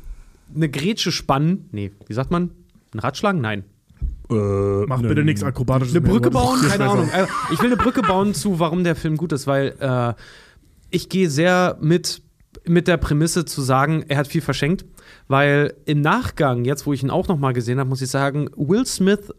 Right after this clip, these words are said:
Speaker 1: zu casten in dieser Rolle mit dem Beruf dieser Figur und seiner Einstellung, die er hat, finde ich das eigentlich, finde ich das ziemlich grandios. Muss ich, muss
Speaker 2: Was?
Speaker 1: ich ganz ehrlich sagen, ja.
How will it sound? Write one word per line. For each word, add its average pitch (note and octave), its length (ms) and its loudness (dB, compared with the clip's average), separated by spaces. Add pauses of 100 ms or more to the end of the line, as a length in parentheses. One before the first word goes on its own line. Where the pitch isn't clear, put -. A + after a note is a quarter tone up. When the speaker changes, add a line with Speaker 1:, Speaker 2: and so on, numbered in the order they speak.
(120)
Speaker 1:
zu - 200 -10
casten D#3+ 640 -2
in B2+ 220 -4
dieser G#3 280 0
Rolle E3 500 0 (360)
mit D3 160 -2
dem C#3+ 120 0
Beruf C3 400 0 (540)
dieser D3 480 2
Figur D#3 720 0 (300)
und G3+ 200 0
seiner E3 280 2
Einstellung, C3+ 580 0
die B2+ 80 0
er A#2+ 80 0
hat, D3 180 -2
finde D3+ 360 -4
ich C3+ 60 -8
das C3+ 200 -2
eigentlich, C#3 280 -2
finde C3 140 -2
ich - 60 -6
das - 180 -6
ziemlich C#3 300 -2
grandios. G#2+ 580 -6 (360)
Muss A2+ 120 -4
ich, A#2 140 -2
muss - 80 4
Speaker 2:
Was? B2 160 0
Speaker 1:
ich B2+ 60 -8
ganz B2+ 140 0
ehrlich A#2+ 160 -2
sagen, A#2 140 -4
ja. B2 220 -2